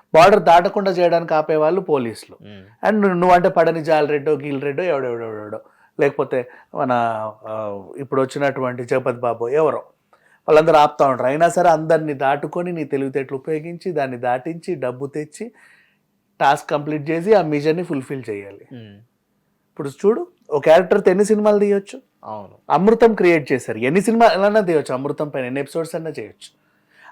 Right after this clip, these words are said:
Speaker 1: అలా ఒక సూపర్ క్యారెక్టర్ని వీళ్ళు డిజైన్ చేశారు.
Speaker 2: మ్మ్.
Speaker 1: Now ఇప్పుడు దానికి గేమ్ చేంజర్ పోలిక ఏంటి? గేమ్ చేంజర్ ఒక సినిమా, అసలు సినిమా కథే లేని సినిమా.
Speaker 2: అంటే, ఆ, స్-, ఆ, I mean, వీడియోస్లో మనం చూస్తున్నాం,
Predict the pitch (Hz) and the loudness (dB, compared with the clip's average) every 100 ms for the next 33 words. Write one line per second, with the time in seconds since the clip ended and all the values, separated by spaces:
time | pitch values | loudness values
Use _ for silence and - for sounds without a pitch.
0 | - 156 185 180 240 196 196 190 208 185 | 0 4 6 4 4 0 -2 -2 -2 2
1 | 170 185 196 208 220 165 - 170 180 175 | 2 2 0 -2 -4 -10 -4 -4 -2 -2
2 | 180 196 160 107 - 98 _ _ _ _ | -2 -2 -4 -10 -14 -20 _ _ _ _
3 | _ _ 123 113 98 196 202 143 156 180 | _ _ -20 -20 0 4 4 4 -4 -2
4 | 156 180 233 226 165 123 160 143 170 233 | 4 6 4 0 -4 -4 -4 2 4 4
5 | 247 240 220 208 208 208 202 190 175 214 | 2 2 2 4 2 2 -2 -2 2 2
6 | 247 240 254 262 226 180 - 165 131 - | 2 -2 0 2 0 -4 -6 -6 -6 -8
7 | _ - 160 165 170 185 202 196 - 180 | _ -8 -4 -2 -2 0 0 0 -2 2
8 | 175 196 196 202 190 139 113 - _ _ | 4 4 2 -2 -4 -8 -10 -14 _ _
9 | _ 127 170 - - 156 123 120 117 123 | _ -18 -18 -20 -18 -14 -10 -10 -12 -14
10 | - _ _ 139 127 117 120 175 190 135 | -18 _ _ -10 -8 -8 -10 -12 -10 -8
11 | 151 190 190 196 156 156 160 143 147 139 | -6 -6 -6 -8 -4 -4 -4 -6 -10 -12